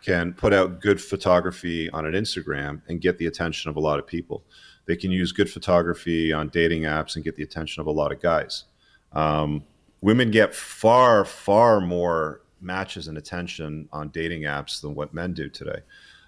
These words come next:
Um, about eighty percent of the women are struggling to get the attention of the top twenty percent of guys. And that means the rest of the guys are pretty much invisible. I mean, if they're a, a seven or eight out of ten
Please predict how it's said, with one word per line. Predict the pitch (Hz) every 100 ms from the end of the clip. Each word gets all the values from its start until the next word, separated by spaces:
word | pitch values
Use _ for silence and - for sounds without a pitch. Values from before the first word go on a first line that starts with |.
| _
Um, | 71 73 71 71 71 73 - _ _ -
about | 101 -
eighty | 110 113
percent | 107 - 101
of | 92
the |
women | 87 92 92 82 80 76
are | 82 80 78 78 78 - _
struggling | - - - 95 92 90 87 80
to | 76
get | 82 80
the | 80
attention | - 82 80 85
of | 78
the | 76
top | - 85 -
twenty | - 87 85 78
percent | - - 78
of | 73 69 - _ _
guys. | 85 80 65 - - _ _ _ _ -
And | 82 80 82
that | 92
means | 90 85
the | 80
rest | 85 87
of | -
the | 80
guys | 78 76 73
are |
pretty | 78 - 80
much | 78 -
invisible. | 73 82 82 76 67
I | 67
mean, | 76
if | 78
they're | 110 107
a, | 98 85 73 - _ _ -
a |
seven | - 113 101 98
or | 92
eight | 92 92
out | 87
of | 82
ten | - 87 87 87